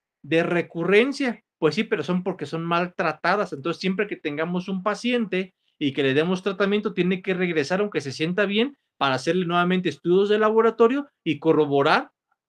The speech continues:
que efectivamente ya no tiene esa infección para evitar recurrencias, para evitar también lo que es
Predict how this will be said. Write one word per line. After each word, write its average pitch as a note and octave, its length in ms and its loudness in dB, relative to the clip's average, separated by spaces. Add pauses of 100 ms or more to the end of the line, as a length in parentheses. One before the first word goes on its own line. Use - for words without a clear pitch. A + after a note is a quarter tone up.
(240)
que D#3+ 80 0
efectivamente F3+ 680 0
ya E3+ 120 2
no F3 140 -6
tiene D#3 220 -6
esa D3+ 140 -10
infección F3 480 -2 (160)
para D3 160 0
evitar D3 500 -2
recurrencias, D3+ 1000 -2 (280)
para D#3+ 180 2
evitar D#3+ 400 -2
también F3 320 -4
lo E3+ 160 -2
que D3+ 300 0
es F3 180 -10